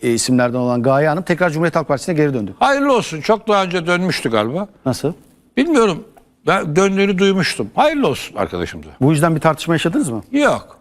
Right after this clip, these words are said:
Speaker 1: Yani neden döndüğüne dair bir konuşma oldu mu?
Speaker 2: Bilmiyorum. Parti bizden ayrılalı çok oldu. Bilmiyorum neden döndüğünü.
Speaker 1: Ee,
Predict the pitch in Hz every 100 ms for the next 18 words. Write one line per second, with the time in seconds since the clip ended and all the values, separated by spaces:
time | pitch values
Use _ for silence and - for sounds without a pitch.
0 | - 117 135 170 165 156 156 156 165 156
1 | 156 143 156 202 247 262 196 123 131 170
2 | _ _ _ - - 220 160 139 131 139
3 | 139 127 123 123 - 208 123 98 190 233
4 | 127 95 85 80 - - 90 87 80 80
5 | 80 80 _ _ _ _ _ 127 135 135
6 | 135 135